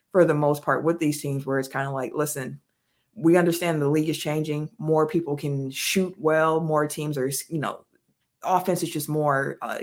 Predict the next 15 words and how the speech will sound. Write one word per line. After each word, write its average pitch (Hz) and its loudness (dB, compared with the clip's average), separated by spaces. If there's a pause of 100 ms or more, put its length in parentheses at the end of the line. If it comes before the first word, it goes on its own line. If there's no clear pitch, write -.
(100)
geared 160 4
towards 185 6
that 143 -2
three-point 143 -2
line." 156 0
So, 135 -6 (540)
uh, 226 -8
yeah, 320 0
I'm 208 2
looking 180 0
forward 156 4
to 151 -12
just 147 -2
seeing 156 0
how 135 -4